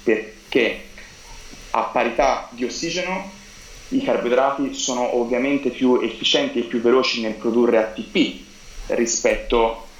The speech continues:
al sistema aerobico. Quindi è chiaro che se io devo fare, ehm, quaranta rep nel minor tempo possibile a cedimento,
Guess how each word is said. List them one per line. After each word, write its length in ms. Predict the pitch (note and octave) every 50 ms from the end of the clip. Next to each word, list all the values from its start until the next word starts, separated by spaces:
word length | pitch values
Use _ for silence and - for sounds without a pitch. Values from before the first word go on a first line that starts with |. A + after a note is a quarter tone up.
| - - -
al 160 | B2 A#2 -
sistema 500 | - A#2+ - - A#2+ A#2 A2+ A2+ G#2+ G#2+
aerobico. 720 | A2+ A2+ A2+ A2 G2+ G2+ G#2 - - F#2+ F#2+ - - - - - - - - - -
Quindi 360 | - C#3 B2+ A2+ A2 G#2 - -
è 80 | A2+
chiaro 300 | - - E3+ C3+ A#2+ B2
che 160 | - B2 A2+
se 180 | - - - B2
io 420 | C#3 D3 C#3 B2+ B2 A2+ - - - - - - - -
devo 180 | - B2 B2 A#2+
fare, 520 | A#2+ - C3+ B2 A#2 A2 G#2+ A2 - - - - - - -
ehm, 1000 | - A2 A2 G#2+ G#2+ G#2 G#2 G#2 G2+ G2+ G2+ G2+ G2+ G2+ G2+ G#2 G2+ - - - - - - - - - - - -
quaranta 540 | - - C#3 A#2 A#2+ C#3+ D#3+ D#3+ D3+ C#3+ D3
rep 420 | C#3 C#3 B2+ - - - B2 A2+ G#2+ - - - - - - - - - - - - - - - - G#2+ -
nel 180 | - A#2+ A#2+ A#2+
minor 320 | A#2 A#2 A#2 B2+ C3+ C3+ C3+ -
tempo 300 | D3+ D3+ D#3 C#3 D#3 C#3+
possibile 680 | - C#3 C3+ - - - D3 A2+ A2+ G#2+ G#2 G2+ - - - - - - - - -
a 140 | B2+ B2 -
cedimento, 840 | - - C#3+ B2+ C#3+ D3+ C#3+ B2+ A#2+ A2+ G#2 - C3 C3 C3 C3+ -